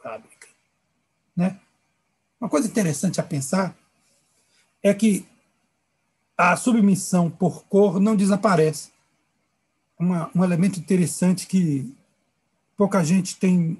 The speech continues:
notícia. A Lei Áurea aconteceu, aí os, os escravizados fizeram, se eu não me engano, quatro, cinco dias de farra.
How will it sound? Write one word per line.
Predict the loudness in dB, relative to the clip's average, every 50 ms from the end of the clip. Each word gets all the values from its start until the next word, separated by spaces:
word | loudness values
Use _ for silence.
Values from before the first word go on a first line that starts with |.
| -4 -2
notícia. | -2 -2 0 0 -2 -2 -2 -2 -6 -14 -18 _ _ _ _ _ _ _ _ _ _ _ _ _ _ _ _ _ _ _ _ 2
A | 4
Lei | 6 8 8 8
Áurea | 6 6 6 4 4 2 0 -2 -4 -8 _ _ _ _ -6
aconteceu, | -4 -2 0 0 2 0 -2 0 0 2 2 2 2 0 -6 _ _ _ _ _ _ _ _ _ _ _ _ _ _ _ _ _ _ _ _ _ _ _ _ _ _ _ _ _ _ _ _ _ _ _ _ _ _ _ _ _ _ -20 -20 _ _ _ _ _ _ _ -2
aí | 2 2 4 4 4 2 0 0
os, | 2 2 2 2 0 -2 -4 -8 -12 -14 -16 _ _ _ _ _ _ _ _ _ _ _ _ -4
os | -2 0 0
escravizados | -2 -4 -2 -2 0 0 0 0 0 0 0 0 0 -2 -6 -10 -6
fizeram, | -6 -4 -2 0 0 0 0 0 -2 -4 -6 -10 _ _ _ _ _ _ _
se | -2 0
eu | 0
não | 2
me | 2 2
engano, | 2 2 0 0
quatro, | -2 -2 -2 -2 -2 -2
cinco | -2 -2 -2 -2 -2 -4
dias | -2 -2 -2
de | -2 -2
farra. | -4 -4 0 0 0 2 0 -2 -6